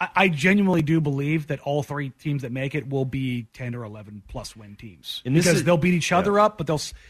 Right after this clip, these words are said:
Speaker 1: it'll probably be one and one on each, you know, home and home, i-, if you're looking at the math behind it.
Speaker 2: But here, and, but here, here's my, here's my point on it. This is what makes it tough. I've been thinking about this a lot. This has been going through my head a lot. The Bills and Dolphins, right?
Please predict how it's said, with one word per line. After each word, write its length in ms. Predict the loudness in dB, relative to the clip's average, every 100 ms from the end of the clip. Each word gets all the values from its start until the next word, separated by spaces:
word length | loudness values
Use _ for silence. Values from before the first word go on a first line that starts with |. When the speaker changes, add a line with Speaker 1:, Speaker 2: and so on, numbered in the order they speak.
| -8
Speaker 1:
it'll 140 | -2 0
probably 300 | 4 4 6
be 220 | 2 0
one 340 | 0 2 4
and 120 | 4
one 220 | 4 4 2
on 160 | 0
each, 480 | -2 -4 -4 -8 -8 _ _ _
you 120 | -4
know, 100 | -2
home 220 | 2 2 2
and 80 |
home, 420 | 2 2 0 -4 -10 _ -8
i-, 40 | -4
if 240 | -2 -2
you're 80 | 0
looking 220 | -2 -4
at 60 | -8
the 60 |
math 260 | -6 -6 -6
behind 340 | -10 -16 -18 -20
it. 100 | -20 -10
Speaker 2:
But 240 | 0 0 0
here, 320 | -4 -2 0
and, 100 | 0
but 140 | -2
here, 240 | -2 -2 -2
here's 300 | 0 0 0
my, 180 | -2
here's 240 | -2 -2 -2
my 140 | -2
point 260 | -2 -2 -2
on 120 | -4
it. 120 | -6
This 100 | -10
is 60 | -6
what 120 | -4
makes 180 | -4 -4
it 40 |
tough. 160 | -6 -4
I've 180 | -2 -2
been 120 | -2
thinking 180 | -2 -2
about 180 | -4 -4
this 160 | -8
a 60 | -8
lot. 240 | -8 -8
This 80 | -10
has 20 | -10
been 120 | -10
going 140 | -8
through 80 | -10
my 80 | -12
head 100 | -8
a 60 | -6
lot. 220 | -8 -10 _ _ _ _ _ _ _ -6
The 100 | 2
Bills 340 | 4 6 4
and 120 | 2
Dolphins, 520 | 4 4 4 2 0
right? 320 | 2 2 2